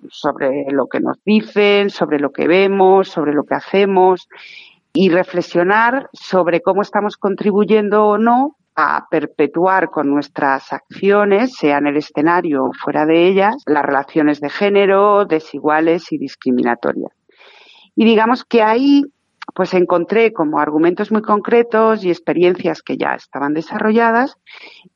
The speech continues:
y resumido esquemáticamente yo encontré como una serie de pilares fundamentales vinculados al teatro. Por un lado, como os decía, pues la función social del teatro, ¿no?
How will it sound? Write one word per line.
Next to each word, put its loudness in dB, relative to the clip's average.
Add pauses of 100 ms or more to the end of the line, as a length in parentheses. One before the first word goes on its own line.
y 4 (280)
resumido 2
esquemáticamente 0
yo 4
encontré 0
como 0
una 2
serie 0
de 2
pilares -2
fundamentales -2 (160)
vinculados -2
al -10
teatro. -8 (600)
Por 0
un 4
lado, 2
como -4
os -2
decía, 0
pues 0
la 0
función -2
social -2
del -6
teatro, -6
¿no? -4